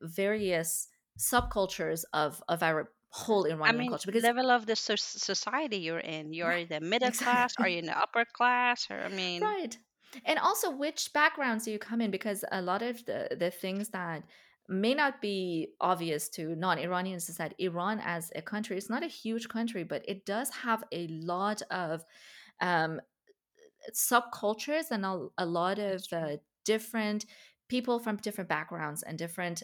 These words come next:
Speaker 1: um, uh, even lang-, language backgrounds or cultural or religious backgrounds coming in. Like, as you were mentioning, there are various religions, uh, still in Iran. But aside from that, if we, if we think about it, this is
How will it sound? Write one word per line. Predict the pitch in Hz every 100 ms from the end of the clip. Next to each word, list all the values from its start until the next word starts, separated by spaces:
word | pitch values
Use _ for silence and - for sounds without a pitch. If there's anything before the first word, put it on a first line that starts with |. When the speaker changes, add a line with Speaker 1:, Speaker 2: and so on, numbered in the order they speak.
| -
Speaker 1:
um, | 160 139 143 _ _ - - _
uh, | - - -
even | 233 262 175
lang-, | 175 185 180
language | 160 160 190 240 208 143 -
backgrounds | 120 - 135 139 147
or | 131
cultural | - 214 - 180 147
or | 147 147 147
religious | 180 185 233 202
backgrounds | - - - 123 -
coming | 170 156
in. | 165
Like, | 156
as | 160
you | 180
were | 175
mentioning, | 170 170 208 190 147
there | 147
are |
various | 143 165 160 160
religions, | 147 151 151 147 143 - - - - -
uh, | 160 147 117
still | - 196 202
in | 180
Iran. | 156 180 196
But | 185 170 - _ _ _ -
aside | 180 - 190 196
from | 208 190
that, | 202 233 185 -
if | 170 -
we, | 175
if | 175 165
we | 170
think | - 240 233
about | 185 160
it, |
this | 151 -
is | 202